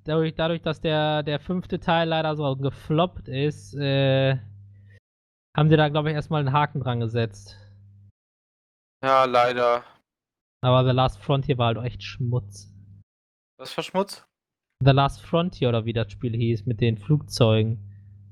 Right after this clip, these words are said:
Speaker 2: Ja. Ja, das stimmt. Das
Speaker 1: Ja,
Speaker 2: war nicht
Speaker 1: die
Speaker 2: nice.
Speaker 1: können ja, die, es reicht ja, wenn die,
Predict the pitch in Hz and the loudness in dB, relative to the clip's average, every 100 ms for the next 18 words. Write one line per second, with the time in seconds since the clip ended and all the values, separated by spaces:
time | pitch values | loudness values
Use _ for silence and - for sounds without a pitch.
0 | - 123 123 113 113 - _ _ _ _ | -10 0 2 4 2 -2 _ _ _ _
1 | _ _ _ _ _ _ _ _ _ _ | _ _ _ _ _ _ _ _ _ _
2 | _ _ _ 127 127 117 - - 120 113 | _ _ _ 0 0 0 -6 -6 -8 -8
3 | - - 120 143 123 113 110 110 - - | -14 -2 2 4 4 4 4 0 -6 -20
4 | - 135 113 151 170 180 165 151 147 147 | -16 -10 0 2 2 0 -2 -2 -4 -4
5 | 143 143 131 139 156 208 - - 135 139 | -4 -4 -4 -2 -2 -2 -6 -6 -2 0
6 | 147 147 147 143 147 147 143 143 | -2 -4 -6 -6 -4 -4 -4 -6